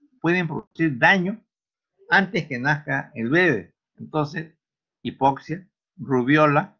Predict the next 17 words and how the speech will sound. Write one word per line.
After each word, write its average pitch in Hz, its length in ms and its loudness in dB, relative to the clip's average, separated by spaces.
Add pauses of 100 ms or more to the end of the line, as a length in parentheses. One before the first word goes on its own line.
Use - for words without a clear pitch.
exposición 143 480 -2
a 135 60 4
rayos 165 480 2
o 131 180 4
diabetes 127 560 0
materna. 101 560 -8 (460)
Son 156 240 -4
manifestaciones 139 800 -6
clínicas 185 520 -4 (460)
que 143 80 -6
también 147 480 0
pueden 160 380 2
condicionar 120 720 -2 (480)
este 131 220 4
sufrimiento. 120 680 0 (440)
Estado 233 400 4
perinatal, 226 800 4